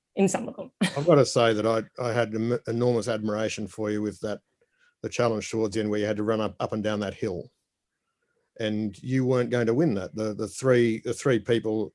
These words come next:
Speaker 2: who were up for immunity had got their thing by then, but you still persisted and finished it. And I just wanna personally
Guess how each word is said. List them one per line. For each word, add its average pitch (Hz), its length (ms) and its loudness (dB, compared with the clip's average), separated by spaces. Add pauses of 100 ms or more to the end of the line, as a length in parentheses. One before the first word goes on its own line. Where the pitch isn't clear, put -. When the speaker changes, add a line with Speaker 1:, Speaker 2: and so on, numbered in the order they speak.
Speaker 2:
who 113 180 -2
were 104 340 0
up - 200 -6
for 104 160 -10
immunity 104 480 -2
had 104 240 -6
got 120 180 -4
their 107 160 -6
thing 90 280 -10
by 87 140 -12
then, 69 240 -14 (800)
but 123 160 2
you 123 120 0
still 147 280 4
persisted 117 480 -4
and 101 120 -4
finished 113 360 -4
it. 82 140 -8
And 98 120 -10
I 101 60 -6
just 104 240 -10
wanna 98 220 -4 (100)
personally 101 600 -4